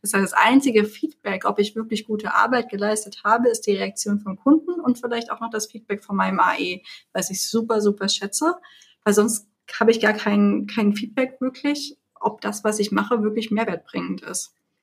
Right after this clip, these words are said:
Ist aber sehr industrie- und sehr kundenspezifisch, ne? Wenn ich bei kleineren Kunden im Sinne von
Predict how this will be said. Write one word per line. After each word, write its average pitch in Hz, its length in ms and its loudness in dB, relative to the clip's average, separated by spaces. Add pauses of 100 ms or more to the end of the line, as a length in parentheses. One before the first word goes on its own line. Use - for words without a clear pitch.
(340)
Ist 226 200 4
aber 208 240 6
sehr 196 240 4
industrie- 196 460 2
und 196 100 2
sehr 185 160 -2
kundenspezifisch, 190 960 -2
ne? 175 100 -4
Wenn 175 140 -4
ich 190 100 -6
bei 180 100 -2
kleineren 226 540 0
Kunden 240 520 2
im 196 100 -2
Sinne 190 240 -4
von - 320 -2